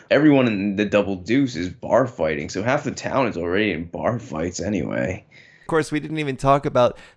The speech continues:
Speaker 2: the classic line, "Pain don't hurt," which is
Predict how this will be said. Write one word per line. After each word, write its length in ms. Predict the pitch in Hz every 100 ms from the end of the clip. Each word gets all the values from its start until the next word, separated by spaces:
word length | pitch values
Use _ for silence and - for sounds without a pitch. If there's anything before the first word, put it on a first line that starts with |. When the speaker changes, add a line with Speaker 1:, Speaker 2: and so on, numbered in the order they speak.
| -
Speaker 2:
the 520 | 120 113 110 107 - - -
classic 520 | 127 127 - 120 104
line, 480 | 110 127 110 98 95
"Pain 360 | - 120 117
don't 260 | 110 113 -
hurt," 460 | 95 120 98 - - -
which 420 | - 107 - - - _ _ _
is 440 | - 95 90 -